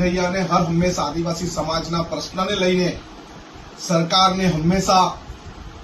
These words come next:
ઘેરતા હોય છે એવા આદિવાસી સમાજના યુવા ધારાસભ્યની ગેરકાયદેસરની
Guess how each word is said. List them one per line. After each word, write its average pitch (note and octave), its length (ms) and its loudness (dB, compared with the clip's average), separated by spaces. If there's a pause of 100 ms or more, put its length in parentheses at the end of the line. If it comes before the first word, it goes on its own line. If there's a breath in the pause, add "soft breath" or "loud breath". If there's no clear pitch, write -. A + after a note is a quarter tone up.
(160)
ઘેરતા E3+ 460 2
હોય F3+ 240 0
છે F#3+ 100 2 (640)
એવા F3+ 240 4
આદિવાસી E3+ 560 -2
સમાજના F3 560 0 (640)
યુવા F#3+ 300 4 (520)
ધારાસભ્યની F#3+ 840 0 (840)
ગેરકાયદેસરની G3 840 0